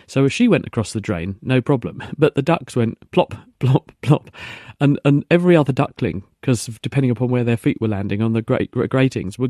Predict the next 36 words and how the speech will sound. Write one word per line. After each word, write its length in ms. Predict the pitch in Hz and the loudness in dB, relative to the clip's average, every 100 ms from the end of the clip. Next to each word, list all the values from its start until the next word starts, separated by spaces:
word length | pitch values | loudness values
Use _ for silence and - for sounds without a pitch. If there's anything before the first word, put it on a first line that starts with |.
| - | -2
going 240 | 151 135 | 0 2
<laughs> 180 | 131 - | 0 -2
down 120 | 139 - | -2 -2
into 200 | 143 143 | -4 0
the 80 | 147 | -2
drain. 520 | - 220 180 98 90 - - - - - | 0 0 0 -2 -4 -12 -20 -20 -20 -6
And 240 | 143 143 143 - | 2 2 0 -4
so 140 | - 160 | 0 2
the 80 | |
duck 300 | 156 202 175 | 2 2 2
had 140 | 156 139 | 2 0
started 480 | - 202 240 156 139 | 0 0 2 0 0
with 120 | 127 | 0
seven 320 | 180 160 123 | 2 2 2
ducklings, 500 | 92 - 107 92 117 | 0 -6 -8 -6 -4
and 60 | 131 | -2
by 100 | 147 | -2
the 60 | |
time 180 | 151 208 | 0 -2
she 120 | 214 | 0
got 140 | 180 - | 0 0
to 80 | 147 | 0
the 40 | |
other 180 | 147 147 | 0 0
side 220 | - 143 131 | -2 0 0
of 40 | |
the 40 | 113 | 0
drain, 240 | 131 117 | 0 0
she 120 | 107 | 0
had 120 | 117 117 - | -2 -2 -4
three. 340 | 160 143 - _ _ - - - | 0 0 -4 _ _ -20 -20 -6
And 80 | 139 | 4
the 60 | 156 | 4
other 140 | 214 | 4
four 340 | - 139 104 101 | 2 0 0 2
were 180 | 120 | 2